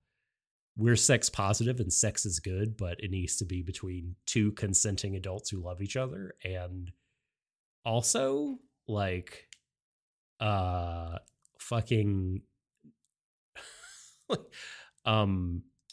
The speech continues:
back in the eighties and early nineties when this was animated,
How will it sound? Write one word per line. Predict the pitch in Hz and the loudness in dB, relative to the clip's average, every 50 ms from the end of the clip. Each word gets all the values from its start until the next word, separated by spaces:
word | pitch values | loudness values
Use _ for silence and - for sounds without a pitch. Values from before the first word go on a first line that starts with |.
| _ _ _ _ _ _ _ _ _ _ _ _ - _ _ _ _ _ _ _ _ _ _ _ _ _ _ _ _ _ _ _ _ _ _ _ _ _ _ _ - | _ _ _ _ _ _ _ _ _ _ _ _ -20 _ _ _ _ _ _ _ _ _ _ _ _ _ _ _ _ _ _ _ _ _ _ _ _ _ _ _ -8
back | 120 92 127 113 110 113 113 - | -2 0 2 4 4 2 6 6
in | 139 120 117 | 6 6 8
the | 113 113 107 107 104 104 101 98 107 - - _ - 120 107 - - | 6 6 6 6 6 4 4 2 0 -2 -4 _ -8 -8 -8 -6 -2
eighties | - 110 110 113 127 165 196 202 220 214 202 - - - - - - | 2 4 4 6 4 4 2 0 0 2 4 4 4 4 2 0 0
and | 107 104 104 | 0 0 2
early | 107 117 127 127 127 104 | 2 2 2 2 4 4
nineties | 101 98 98 104 120 143 170 - 95 - 107 | 4 4 2 2 2 2 0 -2 -2 0 2
when | 107 101 101 | 4 4 4
this | 110 - - | 4 4 4
was | 117 - | 0 0
animated, | 98 95 101 104 107 117 123 120 135 139 139 - | 2 0 2 4 4 4 4 6 6 4 4 2